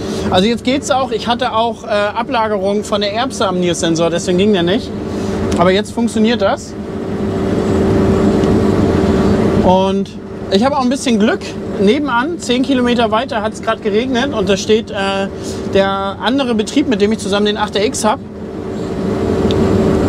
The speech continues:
Oder der den achter X hat und ich darf den mitnutzen.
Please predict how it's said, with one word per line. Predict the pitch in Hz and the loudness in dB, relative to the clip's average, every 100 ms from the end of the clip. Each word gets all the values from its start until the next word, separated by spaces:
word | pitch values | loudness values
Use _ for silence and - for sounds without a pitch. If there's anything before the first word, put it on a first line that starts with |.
| - 190 208 208 190 - - - - - - | 2 2 2 2 2 2 2 2 2 4 4
Oder | 175 156 | 4 4
der | 147 160 | 4 2
den | 160 208 190 | 2 0 -2
achter | 185 190 | -4 -2
X | 202 214 | -2 0
hat | 208 | -2
und | 196 175 | -2 -6
ich | |
darf | 175 170 | -4 -2
den | 170 170 | 0 0
mitnutzen. | 196 165 117 131 | 0 -2 -2 -6